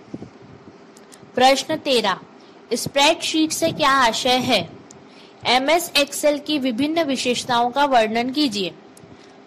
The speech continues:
What is a spreadsheet? Explain various features of M S Excel। उत्तर, एक worksheet row तथा कॉलम से मिलकर बनी होती है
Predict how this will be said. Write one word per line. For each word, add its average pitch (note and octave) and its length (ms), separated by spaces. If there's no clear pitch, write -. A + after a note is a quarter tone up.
What B3+ 240
is E4+ 220
a E4+ 260
spreadsheet? C#4 600
Explain C4+ 560
various C4 520
features D4+ 520
of C4 180
M A3 200
S C4 160
Excel। C#4 340
उत्तर, A#3 400
एक E4 320
worksheet C#4+ 800
row B3 420
तथा E4+ 340
कॉलम C4 460
से E4 160
मिलकर C#4+ 420
बनी C#4 320
होती G#3 380
है E3+ 180